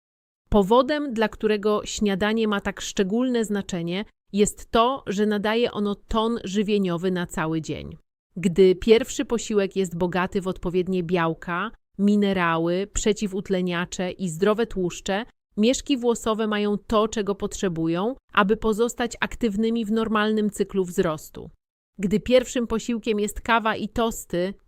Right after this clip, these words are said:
nie mają takiej możliwości. Osiem produktów z dzisiejszego filmu to jajka,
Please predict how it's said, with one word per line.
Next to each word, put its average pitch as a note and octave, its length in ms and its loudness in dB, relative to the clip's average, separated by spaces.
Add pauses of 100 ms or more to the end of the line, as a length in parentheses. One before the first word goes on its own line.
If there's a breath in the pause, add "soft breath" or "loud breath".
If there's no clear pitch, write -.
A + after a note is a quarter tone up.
nie A#3+ 140 2
mają G#3+ 280 2
takiej E3+ 300 -6
możliwości. E3 880 -10 (460)
Osiem C#4 340 4
produktów F#3+ 640 4
z F3+ 80 -6
dzisiejszego G#3 560 0
filmu F3 340 -2
to E3 420 -2
jajka, F3+ 640 -2